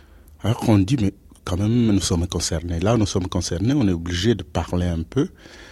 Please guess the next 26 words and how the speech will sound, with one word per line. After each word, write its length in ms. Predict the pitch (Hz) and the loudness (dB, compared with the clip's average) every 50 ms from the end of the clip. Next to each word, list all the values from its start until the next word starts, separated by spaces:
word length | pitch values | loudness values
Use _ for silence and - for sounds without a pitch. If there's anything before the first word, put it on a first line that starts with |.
| - - - - - - | -20 -20 -20 -20 -10 -6
Et 480 | 90 92 92 87 85 85 85 82 80 82 82 85 - - 82 104 | -2 0 0 0 0 0 -2 -2 -4 -4 -6 -8 -10 -10 -8 -4
je 140 | 113 139 | -4 -4
parle 260 | 151 - 160 139 120 - | -2 -2 -4 -6 -4 -4
pas 120 | - 127 | -4 -2
des 120 | 113 107 | -2 -2
dictatures 720 | 95 92 90 - - 90 85 - - - - 90 85 85 82 | -2 -2 -6 -6 -6 -6 -6 -6 -8 -6 -4 -2 -2 -2 -4
qui 100 | - 87 | -6 -6
sont 140 | - - 85 | -6 -6 -4
en 80 | 82 | -4
Afrique, 400 | 85 85 82 - - 95 90 - | -4 -6 -6 -6 -6 -6 -6 -4
qui 80 | - - | -6 -6
sont 140 | - 87 85 | -6 -4 -4
entretenues 600 | 82 85 - - 87 82 - - 92 90 92 87 | -4 -6 -6 -8 -10 -8 -6 -4 -2 -2 -2 -2
par 180 | - 90 87 | -2 -4 -6
des 120 | - 85 82 | -4 -6 -6
démocrates, 720 | 78 85 82 85 82 80 - 82 87 87 90 87 - 85 | -4 -4 -4 -4 -4 -6 -6 -4 -4 -4 -4 -4 -6 -8
ça 160 | - - 78 | -8 -8 -8
c'est, 300 | - - - 78 76 73 73 | -8 -10 -10 -10 -10 -10 -12
c'est, 260 | - - - - 82 85 78 - - | -14 -14 -14 -14 -12 -14 -14 -16 -18
c'est 160 | - - 95 | -10 -6 -4
des 160 | 85 92 110 123 | 2 4 6 6
entorses 480 | 117 107 101 - 107 98 92 - - - | 6 6 4 4 2 2 2 0 -6 -6
terribles, 480 | - 95 85 92 104 110 98 95 90 85 | -4 -4 -4 -2 -4 -6 -6 -4 -4 -4
mais 120 | 85 85 | -2 -2
enfin, 300 | 82 85 85 - - 110 | -2 -4 -4 -4 -4 -4
on, 160 | 120 98 82 | -2 -4 -4